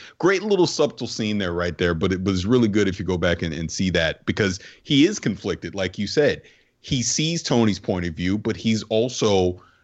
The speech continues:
sees his convictions on why they shouldn't do it. And then, like you said, when they're in Germany, especially after everything that happened with Bucky,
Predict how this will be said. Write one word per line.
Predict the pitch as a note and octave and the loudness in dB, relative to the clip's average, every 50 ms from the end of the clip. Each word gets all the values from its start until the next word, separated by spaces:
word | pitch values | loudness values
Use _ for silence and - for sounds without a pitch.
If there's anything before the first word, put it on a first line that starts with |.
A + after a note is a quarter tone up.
| _ | _
sees | - - - C#3 B2 A2 G#2 | -10 -6 -2 0 2 2 2
his | - B2+ A#2+ A#2 A#2+ | 2 2 0 0 0
convictions | - A2 F2+ D#2 G#2 D3 D#3 - - A#2+ G#2 F#2+ F2+ - - | 0 0 0 2 2 0 0 0 0 0 0 -2 -4 -4 -6
on | G2+ F#2+ F#2+ F#2 E2+ E2+ E2+ F2 | -6 -4 -4 -4 -4 -6 -6 -4
why | F2 F#2+ A2+ C3 D#3 D3+ B2+ | -4 -2 -2 0 0 0 2
they | A2 G2 F2+ F2 | 2 2 0 0
shouldn't | - - - - E3 G#3+ A#3+ - F#2+ E2 | -2 -2 0 2 2 2 2 -2 -4 -4
do | D#2 F#2 E2+ E2 D#2+ | -4 -4 -4 -4 -4
it. | E2 F2 - - _ _ _ _ _ _ _ | -4 -6 -6 -10 _ _ _ _ _ _ _
And | A#2+ G#2+ G#2 | 0 2 2
then, | G#2 G2+ | 2 2
like | G2+ G2 G2 - | 2 0 -2 -2
you | - | -8
said, | G2 - - - - - E2 E2 | -6 -2 0 0 0 0 -2 -4
when | F#2 G2 F#2+ | -4 -2 -2
they're | F#2+ F#2+ G2+ | 0 0 0
in | G2 F2 | -2 -2
Germany, | - A2+ A#2+ D3 D3 B2 G#2 G2 F#2+ F#2+ F#2 - - _ _ _ _ _ _ - | 0 0 0 2 2 0 0 0 0 -2 -4 -6 -12 _ _ _ _ _ _ -8
especially | - - - - D3 D#3+ - - C3 G#2+ - | -8 -4 -2 -2 -2 -2 -2 -2 -2 0 0
after | A2 G2+ - - A2 | 0 -2 0 2 0
everything | G#2 G2+ G#2+ - A2+ G2 F2+ | 2 2 0 -2 -2 -4 -4
that | F2 | -4
happened | F#2 G2+ F#2+ - F#2+ F2 | -4 -4 -4 -4 -6 -8
with | E2 E2+ - | -8 -2 0
Bucky, | C3+ E3+ F3+ - G#2 F2+ E2 F2 - | 0 0 0 -2 -8 -10 -10 -12 -14